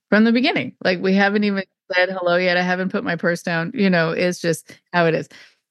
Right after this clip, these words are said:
That's a very difficult conversation 'cause it's not a conversation, right? And so that is really very hard. I, I rem-, I have a friend who's a rabbi who is a lesbian and who, uh, studies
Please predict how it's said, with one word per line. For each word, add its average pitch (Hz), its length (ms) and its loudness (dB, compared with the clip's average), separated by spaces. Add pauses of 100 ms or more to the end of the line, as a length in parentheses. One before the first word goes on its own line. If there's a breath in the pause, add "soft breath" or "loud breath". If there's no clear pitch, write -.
(100)
That's 208 280 0
a 185 100 -2
very 180 460 0
difficult 170 440 -4
conversation 170 540 -2
'cause 160 180 -2
it's 156 120 -6
not 160 180 4
a 156 40 -2
conversation, 156 720 -2 (240)
right? 185 360 2
And 196 320 0
so 214 160 0
that 226 300 0
is 226 160 -2
really 202 280 0
very 175 320 0
hard. 180 320 -2
I, 220 200 2 (140)
I 233 180 0
rem-, 262 320 0
I 196 320 0
have 220 160 2
a 226 80 2
friend 196 400 0
who's 185 200 2
a 165 200 2
rabbi 165 480 0
who 160 420 0 (560)
is 170 120 -2
a 180 60 4
lesbian 185 640 2
and 165 160 2
who, 170 340 0 (200)
uh, 170 280 4
studies 180 560 0